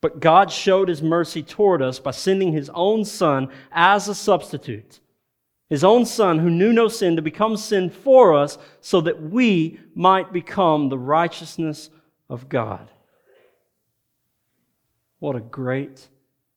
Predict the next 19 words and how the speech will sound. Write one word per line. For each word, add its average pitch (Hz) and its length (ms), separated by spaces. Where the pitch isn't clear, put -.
exchange. 107 880
What 147 160
a 135 60
great 131 440
truth. 120 680
We 120 140
have 120 200
cause 113 560
to 110 120
celebrate 107 840
our 123 160
substitute 107 720
today, 101 460
the 120 60
one 113 200
who 110 140
drank 117 600
the 131 100
wrath 117 440